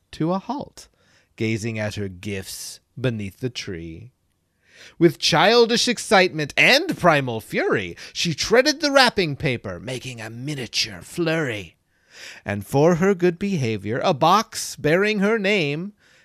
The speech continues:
contained for her a present, a badass fighting game. After she finished, she searched for her coat, which was found by Baraka,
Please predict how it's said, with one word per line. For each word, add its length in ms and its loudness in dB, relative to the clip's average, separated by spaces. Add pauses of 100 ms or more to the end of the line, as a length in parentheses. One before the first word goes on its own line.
(120)
contained 760 -6
for 180 -2
her 160 -2
a 80 -4
present, 580 -6 (120)
a 100 0
badass 720 4
fighting 600 2
game. 560 -2 (1080)
After 320 -6
she 180 -6
finished, 560 -10
she 220 -8
searched 420 -8
for 160 -2
her 120 -2
coat, 420 -12 (240)
which 200 -6
was 160 -2
found 420 0
by 140 4
Baraka, 640 0